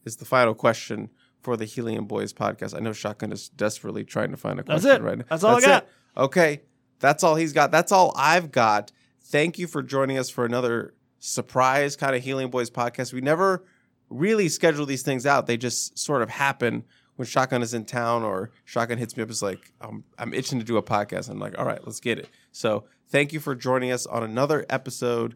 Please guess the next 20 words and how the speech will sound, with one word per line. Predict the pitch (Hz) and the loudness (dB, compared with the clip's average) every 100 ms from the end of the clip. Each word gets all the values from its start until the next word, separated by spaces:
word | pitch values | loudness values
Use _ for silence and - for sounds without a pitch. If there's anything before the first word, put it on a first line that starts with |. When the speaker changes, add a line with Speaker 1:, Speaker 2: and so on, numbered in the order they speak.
| - | -2
Speaker 2:
We're | 170 | 2
like | 202 | 4
the | 190 | 2
greatest | 143 165 175 - | 2 2 2 2
pop-up | 160 165 147 123 | 2 4 2 0
ever. | 147 113 147 _ _ _ _ _ | -2 -4 -10 _ _ _ _ _
Speaker 1:
Yes, | 156 165 107 - | 4 4 4 -2
we're | 135 139 | 0 2
the | 120 | 2
greatest | 135 151 151 | 2 2 4
pop-up | 147 135 | 2 4
ever. | 117 123 127 | 2 4 4
We | 123 120 | 2 2
leave | 120 135 151 | 2 2 0
you | 151 | 0
Speaker 2:
<laughs> | |
Speaker 1:
satisfied, | 143 294 135 135 131 139 123 123 120 | 0 4 6 4 2 4 6 6 4
not | 120 131 | 2 2
underwhelmed | - 123 120 117 113 117 120 110 | 0 0 0 2 2 2 -2 -2
by | 110 104 101 98 | 0 0 -2 -4